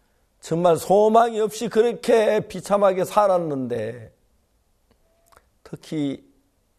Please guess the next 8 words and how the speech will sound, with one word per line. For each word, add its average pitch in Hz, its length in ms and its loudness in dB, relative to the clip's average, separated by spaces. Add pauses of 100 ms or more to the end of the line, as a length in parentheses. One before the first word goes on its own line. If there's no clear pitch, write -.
(160)
이번 123 280 -8
코로나 143 720 0
일이 131 220 -8
일어나서 127 360 -4
모두 156 240 0
다 156 140 2
어려워하는데 175 760 2
우리들에게는 214 920 0